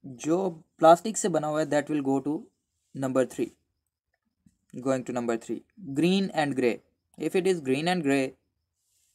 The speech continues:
then it is highlighter। Which one is highlighter? This one is highlighter। And because it is green and grey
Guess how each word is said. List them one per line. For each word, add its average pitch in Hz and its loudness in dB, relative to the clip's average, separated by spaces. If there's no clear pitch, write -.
then 135 0
it 131 -6
is 175 -4
highlighter। 156 2
Which 127 -10
one 147 -4
is 151 -6
highlighter? 151 0
This 117 -8
one 139 -4
is 143 -8
highlighter। 143 -4
And 127 -2
because 127 2
it 127 -2
is 131 -4
green 123 -6
and 123 -8
grey 135 -6